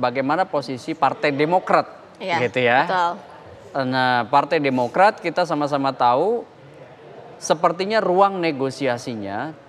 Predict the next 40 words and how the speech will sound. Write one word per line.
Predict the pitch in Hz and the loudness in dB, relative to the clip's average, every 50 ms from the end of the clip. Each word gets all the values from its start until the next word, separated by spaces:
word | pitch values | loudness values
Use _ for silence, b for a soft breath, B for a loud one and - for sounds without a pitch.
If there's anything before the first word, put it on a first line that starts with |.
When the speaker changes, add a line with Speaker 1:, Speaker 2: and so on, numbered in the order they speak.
| - - | -8 -4
Speaker 1:
tidak | 170 160 139 131 127 - 180 185 170 - - - | -4 -4 -2 0 2 4 4 4 2 -2 -8 -14
seoptimal | - - - 202 190 - 175 170 - - - 214 196 180 190 196 185 160 131 104 - - - - - - | -10 -4 2 2 2 2 2 0 -2 -4 -4 -4 -2 0 2 2 4 2 2 0 -4 -10 -20 -16 -10 -8
Speaker 2:
Oke. | 196 190 190 190 170 180 | -8 -8 -6 -10 -4 2
Speaker 1:
Partai | - 156 151 147 - 156 147 | 4 4 4 4 0 -2 -2
Golkar | 131 135 127 123 123 - 127 131 139 156 175 175 170 180 - - - - - - - - | 0 0 0 0 0 2 4 4 4 4 2 0 -4 -8 -12 -16 -20 -20 -20 -20 -18 -8
dan | 180 135 135 135 135 143 160 170 170 165 - - - - - | -2 2 4 4 4 2 0 -6 -10 -12 -16 -20 -20 -4 2
Partai | - 151 147 147 143 156 143 123 | 4 6 6 4 2 -2 0 0
Amanat | 113 117 117 113 113 110 - 110 | 0 -2 -2 -4 -4 -6 -6 -8
Nasional, | 104 92 - 113 107 101 101 98 220 214 202 | -10 -8 -6 -6 -6 -4 -2 -2 0 0 -2
Speaker 2:
Oke, | - - 196 196 196 | -2 -4 -4 -2 0
baik. | 220 208 208 | 0 0 0
Speaker 1:
gitu | 220 220 247 | 0 0 0
Speaker 2:
Itu | |
Speaker 1:
ya. | 262 269 | 0 0
Speaker 2:
nanti | 262 285 285 | 0 0 0
kita | 294 302 311 | 0 0 2
bahas | 262 233 233 240 240 | 2 2 2 2 2
Speaker 1:
Ya. | 151 160 156 | 4 4 4
Speaker 2:
lebih | - 226 | 4 4
lanjut | 226 233 233 262 | 2 2 0 0
ya. | - 220 214 233 | 0 0 -2 0
Saya | - 220 226 | 0 -2 -2
ingin | 233 233 226 | -2 -4 -2
ke | 226 214 | -2 -2
Mas | 214 214 214 | -2 -2 -2
Adi | 214 208 202 202 202 202 208 214 | -4 -4 -4 -4 -4 -4 -4 -4
Praitno. | 208 208 202 196 190 - 214 - B B B B B B | -6 -4 -4 -4 -4 -6 -8 -14 B B B B B B
Mas | - 262 277 277 | -4 -4 -2 0
Adi, | 285 277 285 285 370 359 294 | 0 0 0 0 -2 -4 0
kalau | 349 285 269 277 277 | 2 2 2 2 2
tadi | 277 269 262 262 320 359 415 | 2 2 0 0 -2 -4 -4
saya | 466 392 | -4 -4
sempat | - 262 285 262 | -2 -2 -2 -2
mendengar | 254 240 240 240 240 262 | -2 -2 -4 -4 -4 -4
Mas | 262 240 233 - | -4 -4 -6 -6
Adi | 220 220 247 | -4 -4 -4
sempat | 254 262 214 226 214 214 | -6 -6 -6 -6 -6 -6
menyebutkan | 220 214 208 202 190 208 208 - 240 226 226 233 233 240 226 - - - - - - - - - - - - | -6 -12 -10 -10 -10 -10 -8 -6 -4 -4 -4 -4 -8 -12 -14 -16 -20 -20 -20 -20 -20 -20 -20 -20 -18 -10 -4
paling | 208 208 226 240 233 | -2 -2 -2 -2 -4
tidak | 226 262 247 214 262 269 254 - | -6 -4 0 2 4 2 2 2